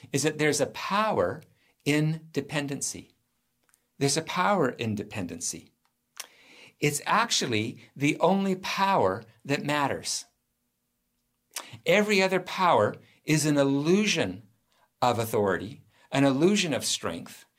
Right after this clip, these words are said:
and is not really true. Only as we're dependent upon the Holy Spirit do we actually have the kind of power that we need in order to love others and glorify God. It's fascinating to me that, uh,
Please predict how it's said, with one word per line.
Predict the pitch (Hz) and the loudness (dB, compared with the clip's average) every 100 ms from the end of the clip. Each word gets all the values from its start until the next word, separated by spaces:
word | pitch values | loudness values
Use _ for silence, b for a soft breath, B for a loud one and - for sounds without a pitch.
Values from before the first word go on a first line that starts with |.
| _ - | _ -2
and | 147 | 0
is | 139 | 2
not | 151 147 - | 2 0 0
really | 139 135 | 0 0
true. | - 151 107 - B B | 0 0 -2 -2 B B
Only | 160 214 214 | 2 4 2
as | 175 156 | 0 0
we're | 147 | 0
dependent | 131 - 165 190 202 156 | 0 -4 -2 2 2 0
upon | - 151 135 | 0 0 2
the | 123 | 2
Holy | 135 117 | 0 0
Spirit | 113 - 208 185 101 - B B | -4 -2 -2 -2 -4 -10 B B
do | - 139 | 0 4
we | 139 | 4
actually | 147 160 - 151 | 2 0 -4 -4
have | 135 127 | -2 0
the | 127 | -2
kind | - 165 147 | -2 -2 0
of | 123 | -2
power | - - 202 202 156 | -4 -2 0 2 2
that | 117 120 | 0 -4
we | 113 | -6
need | 98 101 - - B B B | -6 -6 -12 -18 B B B
in | 135 | 2
order | 139 131 | 4 2
to | 135 | 0
love | 127 147 151 | 2 2 2
others | 151 185 196 - - b b | 2 0 -4 -6 -8 b b
and | 127 | 2
glorify | 123 123 120 113 127 | 4 4 4 2 0
God. | 127 151 147 90 - _ - B B B | 0 -2 -2 -6 -12 _ -20 B B B
It's | 160 | -2
fascinating | - 226 247 165 135 110 | 0 0 0 0 0 0
to | 113 | -2
me | 101 104 - B B | -4 -6 -12 B B
that, | - 147 139 135 - | -2 2 2 2 -2
uh, | 135 131 | 0 2